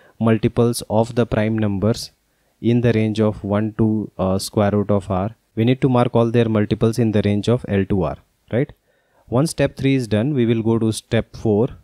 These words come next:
So I have cleared the primes array. So this will remove all the elements from the primes array. And simply I will just iterate, uh, from the zeroth index to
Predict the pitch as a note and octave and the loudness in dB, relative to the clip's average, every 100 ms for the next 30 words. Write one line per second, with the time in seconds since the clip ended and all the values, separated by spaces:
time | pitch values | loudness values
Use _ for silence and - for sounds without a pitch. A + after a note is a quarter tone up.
0 | _ - - G#2+ A2 A2+ B2+ C3 - A2+ | _ -8 -2 0 0 0 0 -2 -2 0
1 | A#2+ A#2+ B2 - A2 A2 A2+ G#2+ G2 C3 | 2 0 -2 0 0 0 0 0 0 -2
2 | - A2 A2+ - A#2+ G2+ G#2 A2 A#2+ G#2+ | -2 0 -2 0 -2 0 0 0 0 0
3 | G#2+ A2 G#2 G2 G#2 G#2+ - G#2 G2+ - | 0 0 0 -2 -2 -4 -4 -2 -2 0
4 | F#2+ G2+ G#2+ F2+ A#2 - _ _ _ _ | -2 -2 -2 0 -2 -6 _ _ _ _
5 | - C3+ C#3+ C3+ C#3+ C#3+ B2+ B2+ B2 C3 | 0 0 2 -2 0 0 0 0 0 0
6 | B2+ A2 A#2 A#2+ - - _ _ _ - | 0 0 0 -2 -4 -16 _ _ _ -4
7 | G#2+ G#2 A#2+ B2 B2 A2+ A2+ A2+ A2+ A2+ | -2 0 0 0 0 0 0 0 -2 -2
8 | G2+ G#2 G#2 - A2+ | -2 -4 -2 -2 0